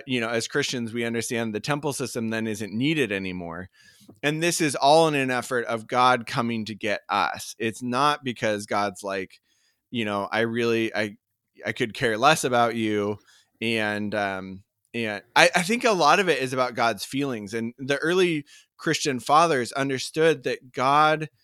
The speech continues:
um, y-, I mean, this was actually influenced in part by Stoicism, but they're like,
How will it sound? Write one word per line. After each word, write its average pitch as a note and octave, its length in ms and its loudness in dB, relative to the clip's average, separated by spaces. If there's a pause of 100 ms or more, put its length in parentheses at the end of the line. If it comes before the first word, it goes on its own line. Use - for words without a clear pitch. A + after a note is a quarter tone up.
(360)
um, A#2 560 -2 (760)
y-, C#3+ 420 -6
I C3 80 2
mean, D3 260 0
this C#3+ 320 0
was C#3 260 0
actually C#3 400 4
influenced B2+ 480 -2
in A#2 140 -4
part C#3+ 260 2
by A2 100 0
Stoicism, G#2 720 0
but A#2+ 160 -4
they're B2+ 200 0
like, A#2 200 0